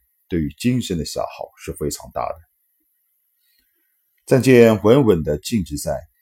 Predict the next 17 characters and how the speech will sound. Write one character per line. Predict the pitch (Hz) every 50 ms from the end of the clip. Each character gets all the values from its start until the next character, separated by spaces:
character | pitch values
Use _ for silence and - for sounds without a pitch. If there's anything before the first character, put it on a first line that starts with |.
| _ _ _
一 | - -
片 | - 110 95 87
陨 | 78 73 76 73 67 82
石 | - - 78 78
区 | - - 92
中 | 80 82 87 87 95 98 - _ _ _
稍 | - - - - 98 95
微 | 98 98 101
大 | 98 - - 165 151 135 98
一 | 76
点 | 69 - 62 - 78
的 | - - - _
空 | - 98 92
间 | 82 90 92 95
内， | 110 101 82 82 _ _ _ _ _ _ _ _ _ _ _ _ _ _ _ _ _ _ _ _
四 | - - - 73
周 | - - 57 52 52 53